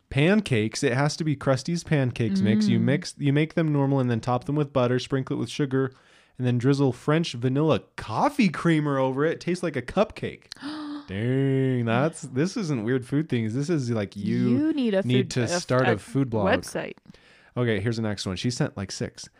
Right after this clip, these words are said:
Speaker 1: "Toast with peanut butter and chopped ham slices." Okay, that's weird. We judge you
Speaker 2: Mm.
Speaker 1: as weird on that one.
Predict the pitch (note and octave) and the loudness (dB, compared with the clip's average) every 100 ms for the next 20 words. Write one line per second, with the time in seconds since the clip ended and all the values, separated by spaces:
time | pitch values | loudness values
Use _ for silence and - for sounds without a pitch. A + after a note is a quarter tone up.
0 | _ - - D3+ - D3 - D3 C#3+ A#2+ | _ -6 2 2 2 -2 -2 -2 2 2
1 | A#2+ B2 B2 _ - G2 F#2+ B2 A#2+ - | 2 2 -2 _ -14 -12 -8 -4 -4 -4
2 | B2+ B2+ C3 C#3+ C3+ C3 C#3+ C3 A#2 F#2+ | -2 -2 -2 -2 0 0 0 0 0 -2
3 | E2+ F2 - E2+ D#2+ - A2 G#2+ A2+ G2+ | -2 -4 -6 -6 -6 -4 -4 0 0 2
4 | A2+ G#2 G2 G2 F2 F2 D#2 - F#2 | 0 -2 -2 -2 -2 -4 -6 -8 -10